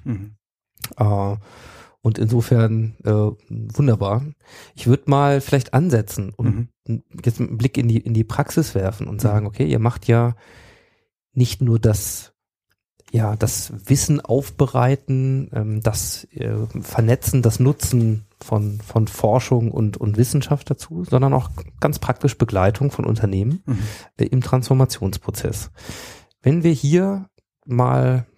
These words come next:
Speaker 2: davon ausgehen, wir haben ein Unternehmen A und da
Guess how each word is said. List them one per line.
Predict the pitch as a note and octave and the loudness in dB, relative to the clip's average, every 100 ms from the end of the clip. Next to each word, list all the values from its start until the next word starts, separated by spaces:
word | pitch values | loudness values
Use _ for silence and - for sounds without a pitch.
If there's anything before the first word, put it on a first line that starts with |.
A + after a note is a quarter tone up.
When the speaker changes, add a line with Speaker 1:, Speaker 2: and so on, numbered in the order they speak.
| - | -2
Speaker 2:
davon | A#2+ C3+ A#2+ | 0 0 -2
ausgehen, | G2+ - - G#2 A2+ G#2+ | -6 -8 -8 -12 -10 -4
wir | G#2+ | 0
haben | B2+ B2+ | 2 4
ein | A#2 | 2
Unternehmen | D3 B2 A#2 A#2 A2 F#2+ | 2 2 4 4 2 0
A | A2+ D#3 G3 - _ _ _ _ _ _ _ _ _ _ _ - - | -2 -2 -6 -14 _ _ _ _ _ _ _ _ _ _ _ -20 -12
und | - G#2+ | -2 2
da | A2 G#2+ | 2 0